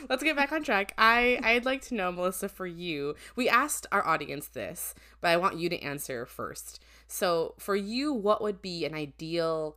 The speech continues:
comfortable first date spot? And your choices are coffee shop,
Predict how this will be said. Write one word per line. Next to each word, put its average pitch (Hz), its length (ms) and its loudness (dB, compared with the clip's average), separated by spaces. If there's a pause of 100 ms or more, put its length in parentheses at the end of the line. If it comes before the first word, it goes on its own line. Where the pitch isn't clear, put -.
comfortable 139 1160 0 (260)
first - 480 -2
date 147 300 -4
spot? 151 580 -2 (100)
And 170 160 -2
your 156 140 -2
choices 240 640 -4
are 139 380 -4 (540)
coffee - 400 -10
shop, - 440 -8